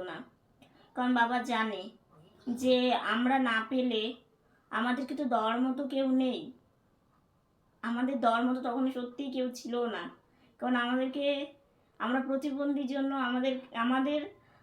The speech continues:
আহ, মানে বড় হয়ে ওঠাটা খুবই যন্ত্রণাদায়ক ছিল। কোথাও যদি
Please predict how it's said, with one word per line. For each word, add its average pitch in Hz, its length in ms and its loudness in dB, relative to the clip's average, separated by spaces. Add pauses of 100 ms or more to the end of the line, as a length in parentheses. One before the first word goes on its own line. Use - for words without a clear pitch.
(120)
আহ, 233 260 0 (100)
মানে 247 200 0 (300)
বড় 240 140 4 (100)
হয়ে 294 240 0
ওঠাটা 254 340 -4 (600)
খুবই 311 520 -6 (140)
যন্ত্রণাদায়ক 214 800 0 (140)
ছিল। 196 200 -14 (1700)
কোথাও 262 280 -2 (100)
যদি 277 160 -2